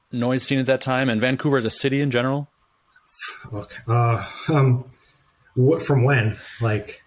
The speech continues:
Speaker 1: I mean, when you were
Speaker 2: 'cause I've been, I, honestly, I've been active in that s-, in, like, noise since, in Vancouver specifically, not as a, as a participant, I would say, but more as an audience member since I was, like, sixteen.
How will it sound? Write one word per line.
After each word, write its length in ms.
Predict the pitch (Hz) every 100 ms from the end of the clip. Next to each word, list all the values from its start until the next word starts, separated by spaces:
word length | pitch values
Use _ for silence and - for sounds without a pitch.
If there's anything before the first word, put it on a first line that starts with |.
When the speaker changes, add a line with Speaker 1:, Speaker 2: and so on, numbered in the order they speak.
| _
Speaker 1:
I 100 | -
mean, 220 | 196 208 190
when 160 | 202
you 140 | 208 214
were 140 | 196
Speaker 2:
'cause 120 | 185
I've 140 | 139 139
been, 140 | 160
I, 300 | 139 143 143 143
honestly, 420 | 147 170 175 156
I've 140 | 123 120
been 120 | 131
active 400 | 110 113 131 113
in 80 | 117
that 120 | 110
s-, 540 | - - - - - -
in, 300 | 120 110 107
like, 200 | 101 95
noise 300 | 101 110 107 -
since, 540 | 92 87 - - - _ _ _ _
in 120 | 135
Vancouver 460 | 127 98 - 127 117
specifically, 760 | - 95 - 104 104 92 87 82 - _ _
not 200 | 120 135
as 140 | 135 117
a, 180 | 95 - _ _ _ _
as 80 | 135
a 40 | 117
participant, 680 | - 123 123 120 120 107 98
I 80 |
would 140 | 92 92
say, 260 | - 90
but 300 | 87 - 87
more 220 | 104 104 98 92
as 120 | 90 85
an 120 | 92
audience 400 | 185 110 120 120
member 280 | 117 117 123
since 260 | 120 101
I 80 | 98
was, 160 | 87 85
like, 120 | 76 - _ _ _ _ _
sixteen. 680 | - - - - 90 110 113